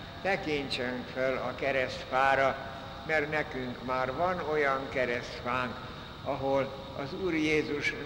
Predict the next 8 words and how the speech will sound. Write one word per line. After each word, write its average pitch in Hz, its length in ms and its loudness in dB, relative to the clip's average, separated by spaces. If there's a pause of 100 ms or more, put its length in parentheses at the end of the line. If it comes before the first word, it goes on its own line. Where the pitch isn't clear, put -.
nagyon 202 680 6
idealizált 151 1200 4
módon 147 760 2
szenved, 143 760 2 (500)
mert 139 120 0
a 139 80 4
gyakorlatban 139 960 2 (220)
sokkal 190 800 6